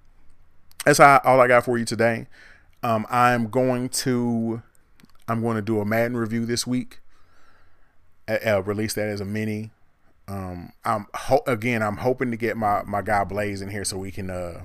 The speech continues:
we can talk N F L. Um, but that's all I got for you. Uh, i-, if you, again, if you have topics, questions, reviews, please email me, stuckbutton twelve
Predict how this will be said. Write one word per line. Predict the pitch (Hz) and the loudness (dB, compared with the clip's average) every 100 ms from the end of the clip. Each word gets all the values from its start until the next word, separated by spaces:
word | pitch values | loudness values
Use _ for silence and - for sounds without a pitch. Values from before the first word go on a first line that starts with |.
| 98 | -12
we | 101 | -12
can | - | -4
talk | 110 98 | -4 -4
N | 95 | -8
F | 90 98 | -8 -6
L. | 80 58 - - - - - - - - - | -6 -10 -18 -20 -20 -20 -20 -20 -20 -18 -10
Um, | 98 92 90 87 87 87 85 87 95 92 - - - - - - _ - - - _ - - | -8 -6 -6 -10 -12 -14 -16 -16 -16 -18 -20 -20 -20 -20 -20 -20 _ -20 -20 -20 _ -20 -14
but | - | -4
that's | 113 120 | -2 4
all | 131 | 4
I | 127 | 6
got | 123 - | 2 0
for | 131 | -2
you. | 123 127 135 - _ - _ - | -2 -4 -12 -18 _ -20 _ 0
Uh, | 139 127 | 2 2
i-, | 131 131 | 0 0
if | 127 143 | -4 -2
you, | 151 - | -2 0
again, | 120 120 147 127 | 0 2 2 2
if | 110 123 | -2 -2
you | 127 | 2
have | 131 120 117 107 110 | 2 4 2 -2 -4
topics, | - 135 135 - 101 - | 0 2 2 0 -4 -4
questions, | - - 135 123 - 113 101 95 | -6 -2 0 2 0 -2 -4 -4
reviews, | 98 92 104 113 117 104 98 87 78 71 - - - - - - - - | -6 -6 -4 -2 -2 -4 -8 -12 -12 -14 -16 -20 -20 -20 -20 -20 -20 -18
please | - 127 127 123 123 120 120 117 - - - - - - 135 | -6 0 0 2 0 -2 -4 -6 -10 -14 -20 -20 -20 -6 0
email | 139 127 123 123 | 0 2 2 0
me, | 120 120 131 - - | -2 -4 -8 -16 -12
stuckbutton | - - - 113 - 107 117 113 107 104 | -6 -4 -2 -4 -4 -4 -2 -2 -6 -8
twelve | - 117 113 110 110 110 113 - | -6 -4 -2 -2 -2 -4 -8 -14